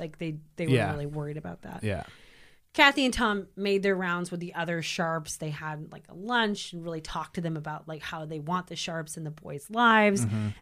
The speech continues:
Speaker 1: And they ended their time in North Carolina with lunch at the, with the boys at their school. And John cried so much as Tom was leaving the school that his teacher sent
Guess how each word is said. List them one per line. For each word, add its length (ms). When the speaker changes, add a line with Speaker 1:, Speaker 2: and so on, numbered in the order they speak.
Speaker 1:
And 540
they 280
ended 280
their 100
time 320
in 80
North 220
Carolina 440
with 140
lunch 440
at 160
the, 100
with 180
the 60
boys 400
at 80
their 140
school. 680
And 200
John 360
cried 500
so 460
much 360
as 140
Tom 300
was 180
leaving 240
the 100
school 340
that 100
his 140
teacher 500
sent 460